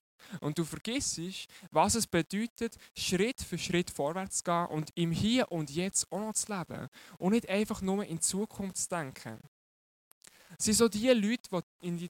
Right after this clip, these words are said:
typische Midlife-Crisis plötzlich reinkommen.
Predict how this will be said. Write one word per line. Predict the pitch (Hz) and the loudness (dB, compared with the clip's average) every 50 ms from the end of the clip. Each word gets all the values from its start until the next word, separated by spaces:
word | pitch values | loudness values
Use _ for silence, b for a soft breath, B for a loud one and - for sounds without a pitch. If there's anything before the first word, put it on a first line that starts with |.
| _ | _
typische | - 226 247 262 _ - 240 214 - 226 202 | -4 -2 -2 -2 _ -4 -4 -4 -2 -2 0
Midlife-Crisis | 180 175 175 208 214 - - 202 190 190 190 - - - 175 160 151 160 170 - 180 165 - | 0 0 0 0 -2 -4 -4 -4 -4 -4 -4 -6 -6 -4 -2 0 0 0 -2 -4 -4 -6 -6
plötzlich | - 156 143 151 - - 165 156 - | -4 -4 -6 -4 -6 -8 -10 -10 -8
reinkommen. | 147 147 147 139 - - 127 117 117 117 120 120 | -6 -6 -6 -4 -2 -2 -4 -4 -4 -8 -10 -12